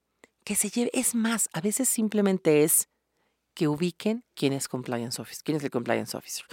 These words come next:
O incluso que se lleven preguntas. También eso es maravilloso. Y que vuelvan contigo.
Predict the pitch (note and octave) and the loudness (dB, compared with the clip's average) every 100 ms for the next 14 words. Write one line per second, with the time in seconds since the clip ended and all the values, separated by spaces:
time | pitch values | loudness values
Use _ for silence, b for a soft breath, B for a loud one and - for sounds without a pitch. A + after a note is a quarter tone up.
0 | B B A3+ A#3 C4 C#4+ F4 D4+ A#3 A#3+ | B B 10 10 8 8 8 6 6 4
1 | C4 A3 F3 A3+ E3+ - - _ - F3+ | 4 4 4 6 6 4 -6 _ -4 -2
2 | B3+ C#4 C4 B3+ G3 G#3+ C4 - B B | 0 2 2 4 4 4 4 2 B B
3 | B A3+ G#3+ G#3 C4+ D4+ C4 G3+ B3+ G#3+ | B 4 6 8 6 6 2 2 2 2